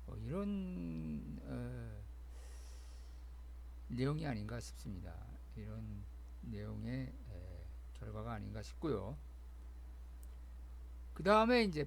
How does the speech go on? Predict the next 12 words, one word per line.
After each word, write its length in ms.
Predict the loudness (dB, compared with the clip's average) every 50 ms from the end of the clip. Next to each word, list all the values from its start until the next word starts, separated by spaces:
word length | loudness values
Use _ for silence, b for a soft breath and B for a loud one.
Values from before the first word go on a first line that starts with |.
| 8
박스권인데요. 1000 | 10 10 10 10 4 -4 4 6 6 6 8 4 2 2 2 0 -2 -2 -4 -4 -6 -8 -8 -10 -10 -10 -10 -10 -10 -10 -10 -10 -10 -8 -8 -8 -8 -8 -6 -4
이 60 | 0
부분은 760 | 0 0 2 0 0 0 0 2 2 2 2 2 0 -2 -6 -8 -8 -8 -8 -10 -8 -2 -2
요 80 | 0 0
시작하는 540 | 0 2 4 4 4 4 4 2 2 4
점이 560 | 4 4 4 4 4 2 0 0 0 0 -2 -4 -6 -8 -8 -10 -10 -10 -10 -10 -10 -8 -8 -8 -8 -8 -8 -8 -8
서로 420 | -6 -4 -2 0 0 0 0 -2 -4 -6 -8
상이하기 580 | -8 -6 -4 -2 0 2 2 2 2 2 0
때문에 440 | 0 -2 -2 0 0 0 -2 -2 -4
그걸 220 | -4 -4 -2 -2 -2
이제 120 | 0 2
일치시켜서 840 | 4 4 4 4 2 0 -2 -2 -2 -2 -2 -2 -2 0 0 -2